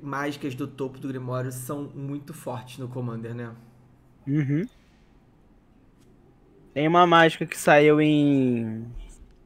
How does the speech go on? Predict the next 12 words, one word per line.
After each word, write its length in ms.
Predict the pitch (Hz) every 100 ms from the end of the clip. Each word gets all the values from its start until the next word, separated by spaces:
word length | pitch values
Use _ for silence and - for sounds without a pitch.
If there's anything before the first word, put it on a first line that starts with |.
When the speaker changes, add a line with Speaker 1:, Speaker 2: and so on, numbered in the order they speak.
| _ _ _ _ _ _ _ _ _ _ _ _ _ _ _ _ - - - - -
Speaker 2:
qual 140 | - 160
o 40 |
nome 180 | 156 147
do 100 | 143
negócio, 480 | 139 131 127 127 -
cara? 220 | 131 127
Esqueci 260 | - - 139
agora 260 | 127 123
a 20 |
coleção. 440 | 127 131 131 - 120
Dominária 680 | 120 135 139 135 143 156
Remastered? 800 | 127 127 135 151 - 123 120 127